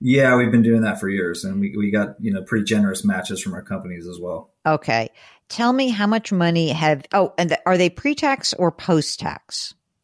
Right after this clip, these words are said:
Speaker 1: Uh, pre-tax.
Speaker 2: Okay. And how much money is in your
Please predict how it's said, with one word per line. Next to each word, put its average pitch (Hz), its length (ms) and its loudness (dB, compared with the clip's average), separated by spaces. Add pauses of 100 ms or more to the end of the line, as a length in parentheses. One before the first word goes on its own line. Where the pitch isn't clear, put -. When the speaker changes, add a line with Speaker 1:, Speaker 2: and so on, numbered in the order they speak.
(100)
Speaker 1:
Uh, 113 260 2
pre-tax. - 580 -2 (160)
Speaker 2:
Okay. 117 380 -2 (100)
And 170 240 -2 (240)
how 240 140 -2
much 285 260 -2
money 185 600 2 (440)
is 165 360 2
in 165 520 2
your 143 640 2